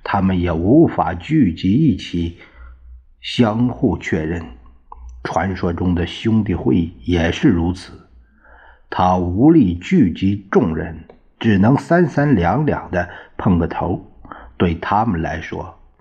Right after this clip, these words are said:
反抗意味着一个眼神、一个声音中的变化，至多跑出一点传闻。但是群众不同，只要他们发现自己的力量，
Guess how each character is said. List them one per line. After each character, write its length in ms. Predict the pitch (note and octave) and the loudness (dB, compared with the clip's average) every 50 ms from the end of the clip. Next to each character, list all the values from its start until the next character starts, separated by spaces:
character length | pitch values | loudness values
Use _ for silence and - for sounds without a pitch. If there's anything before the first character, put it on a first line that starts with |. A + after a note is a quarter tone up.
| _ _ _ - - - _ | _ _ _ -20 -20 -20 _
反 400 | - - - G2 F#2+ G2+ G#2 G2 | -6 -2 -2 0 0 0 -2 -4
抗 480 | - - - D#3+ B2+ F#2+ E2+ - - - _ | -4 -2 -2 -2 -2 -2 -6 -10 -16 -8 _
意 280 | - F3 G3 F#3 A#2+ | 0 2 4 4 4
味 260 | F2+ E2 A2 C3 A2+ E2+ | 4 4 4 4 2 2
着 160 | E2+ E2+ E2 | 0 -2 -2
一 180 | E2 F#2 B2 | 0 0 2
个 120 | C#3 D3 G2+ | 2 2 0
眼 340 | E2 D#2+ E2 D#2 D#2+ F2 - | 0 0 -2 -2 -4 -6 -8
神、 380 | - - E2 E2 G2+ C#3 - - - - - - - | -6 -4 0 2 2 2 2 -2 -8 -16 -18 -6 0
一 200 | - G#2 C#3+ F3+ | 4 4 4 6
个 140 | D#3+ D3 - | 4 2 0
声 340 | - - - D#3+ E3+ E3+ | 0 0 0 2 4 4
音 180 | D#3+ C#3 D3 D3+ | 4 4 4 4
中 180 | B2+ B2 - - | 2 2 2 2
的 120 | C#3 G2 | 0 2
变 360 | E2+ - F3 - E2+ E2+ E2 | 2 2 2 2 0 -2 -6
化， 300 | D#2+ D#2 D#2+ - - - - - - - - - - - - - | -8 -8 -8 -8 -8 -12 -16 -20 -20 -20 -20 -20 -20 -18 -12 -2
至 300 | - F#3 D#3+ G#2+ F2 E2+ | 2 4 4 4 2 0
多 260 | E2+ A#2 A#2+ C3+ B2+ | 0 2 2 2 2
跑 340 | - - - F#2 E2+ F2 F2 | 0 -2 0 0 0 0 0
出 160 | - - C3 | 0 2 4
一 140 | B2+ B2 A#2 | 6 6 4
点 260 | E2+ E2+ E2 E2 F2 F2+ | 2 0 -2 -4 -4 -6
传 320 | - - F2 E2 B2 C3 | -4 -2 -2 0 2 2
闻。 300 | - D#2 C2+ - - - - - _ _ _ _ _ _ _ _ _ - - - - _ _ _ - | 0 0 -2 -6 -10 -12 -14 -18 _ _ _ _ _ _ _ _ _ -20 -20 -20 -20 _ _ _ -4
但 240 | - E2+ E2+ E2+ | -4 -4 -4 -6
是 200 | - - - F2 F2 | -8 -8 -8 -8 -6
群 380 | - - - F#2+ E2+ F2 A2+ | -6 -6 -4 -2 0 0 0
众 280 | A#2+ D#3+ E3 - E2+ D#2+ | 2 2 2 2 0 0
不 140 | - F2+ E2+ | -2 -4 -4
同， 200 | - - - - - - - - - _ - - - - - - - - | -4 -6 -10 -10 -14 -18 -20 -20 -20 _ -20 -20 -20 -18 -18 -20 -20 -4
只 140 | - - A#2 | 2 4 6
要 160 | - A3+ A#2+ | 6 6 4
他 200 | G#2 - - D#3+ | 0 -2 0 4
们 120 | C3+ A#2+ A#2 | 4 4 4
发 300 | - - D#3+ D3+ E3+ F3+ | 2 2 2 2 2 2
现 240 | - F#3 B2 A2 | 0 0 -2 -2
自 220 | F2+ - F3 E3+ A2 | -2 0 0 0 0
己 120 | - - | 0 -4
的 140 | D2+ D2 F2 | -6 -4 -2
力 240 | G#2 D3 F3+ - - | -2 0 0 0 -2
量， 260 | - - - - - | -4 -4 -8 -10 -12